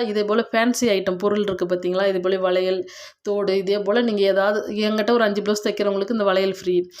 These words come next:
எனக்கு, என்கிட்ட இதே போல நீங்க பிளவுஸ் தைச்சீங்கன்னா, இதே மாதிரி கம்மல் ஃப்ரீ, இதே போல ஒரு ஆஃபர் மாதிரி போட்டு பாருங்க. ஆட்டோமேட்டிக்கா வேலை அதிகம் வந்துட்டு போகுது, ஆர்டர்ஸ் வந்து அதிகம் வரும். நீங்க உற்சாகமா செயல்படலாமே. நம்ம சம்பாதிக்கணும், நம்ம வந்து ஒரு தொழிலை கத்துக்கிட்டு இதுல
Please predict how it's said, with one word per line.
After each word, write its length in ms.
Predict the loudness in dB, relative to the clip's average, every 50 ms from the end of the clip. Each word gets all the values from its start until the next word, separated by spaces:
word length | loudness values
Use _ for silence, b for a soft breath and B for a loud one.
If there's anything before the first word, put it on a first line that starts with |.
| B B B B
எனக்கு, 480 | 0 0 2 2 2 0 0 -2 -6 -12 -14 -6 0
என்கிட்ட 320 | 0 2 2 2 0 0 0
இதே 220 | 0 2 0 0
போல 200 | 2 2 2 2
நீங்க 220 | 2 0 0 0
பிளவுஸ் 300 | 0 0 0 0 0 -2
தைச்சீங்கன்னா, 480 | -2 -4 -2 -2 -4 -4 -2 -2 -2 -2
இதே 120 | 0 -2 -2
மாதிரி 180 | -2 -2 -2
கம்மல் 320 | 0 -2 0 0 0 -2 -2
ஃப்ரீ, 180 | -2 -4 -4 -4 -2
இதே 240 | 0 2 2 2
போல 180 | 4 4 4 2 4
ஒரு 140 | 2 4 2
ஆஃபர் 380 | 2 2 2 0 0 2 2
மாதிரி 180 | 0 0 0 0
போட்டு 220 | -2 -2 -2 0
பாருங்க. 300 | 0 0 0 0 0 -4 -6 B B B B B B
ஆட்டோமேட்டிக்கா 580 | -2 -2 0 2 2 2 2 2 2 0 0 2
வேலை 220 | 2 2 2 4 2
அதிகம் 300 | 2 0 0 -2 -2 -2
வந்துட்டு 280 | -2 -2 -4 -6 -10
போகுது, 240 | -10 -8 -4 0 0 0 2
ஆர்டர்ஸ் 360 | 2 2 0 0 -2 -4 -4
வந்து 140 | -2 0 2
அதிகம் 340 | 2 0 0 -2 -2 -2 -2
வரும். 260 | -2 -2 -2 -6 -6 B B B B B B
நீங்க 200 | -4 -2 0 0
உற்சாகமா 500 | 0 0 0 0 0 2 2 2 2 2 2
செயல்படலாமே. 680 | 0 -2 0 0 -2 0 0 2 0 0 0 0 0
நம்ம 280 | 0 0 0 -2 -4 -4 -6 _ _ _ _
சம்பாதிக்கணும், 800 | -4 -2 0 0 2 2 2 2 2 0 -2 -4 -4 -2 -2 0
நம்ம 200 | 0 0 0 2 2
வந்து 280 | 2 2 0 2 2 4 4 4 4 2 2 0
ஒரு 160 | 0 0 0 0 0
தொழிலை 340 | 0 2 2 4 2 2
கத்துக்கிட்டு 440 | 2 0 -2 -2 -2 -6 -4 0 0
இதுல 180 | 0 2 2